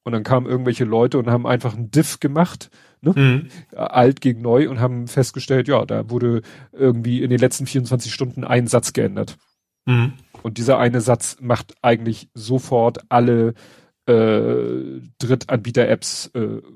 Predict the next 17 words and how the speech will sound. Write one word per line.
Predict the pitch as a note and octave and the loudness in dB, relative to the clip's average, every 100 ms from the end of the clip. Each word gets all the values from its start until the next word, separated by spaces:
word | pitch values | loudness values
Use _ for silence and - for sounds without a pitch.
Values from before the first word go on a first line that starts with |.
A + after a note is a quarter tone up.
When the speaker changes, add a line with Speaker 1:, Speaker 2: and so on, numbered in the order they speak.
| _ | _
Speaker 1:
un-, | D#3 C#3+ A#2+ - | -4 -2 -2 -4
un-, | C#3 C#3 A#2+ _ _ _ _ _ | -2 -2 -4 _ _ _ _ _
unbenutzt-, | D3+ C#3+ B2 C3 C3 | 0 2 0 0 0
also | C3+ B2 B2+ - _ _ _ _ _ _ _ | 0 2 0 -2 _ _ _ _ _ _ _
Speaker 2:
Illegal | C#3+ C3+ A#2 A2+ G#2 G2 G#2+ | 2 2 4 2 2 2 4
Speaker 1:
illegal, | E3 A2+ G#2 | 6 6 2
Speaker 2:
quasi. | - F#2+ | 0 -4
Speaker 1:
genau. | - C3+ - - - | 0 0 -2 -10 -4
Speaker 2:
Ja. | A#2+ A#2+ - _ _ _ _ _ _ _ _ _ | -2 -2 -6 _ _ _ _ _ _ _ _ _
Speaker 1:
So. | C3+ A2 E2+ _ _ _ _ _ _ - | 0 0 -4 _ _ _ _ _ _ -2
Und | C3+ - | 0 2
damit | G2 G2+ - | 0 -2 0
war | G#2+ | 2
das | A#2 - - - - - | 2 -2 -10 -16 -18 -10
Thema | - F#2+ F#2+ | -6 -4 -4
dann | F#2+ G#2+ | -6 -2
gelutscht, | D3+ A#2 - - | -2 -2 -6 -20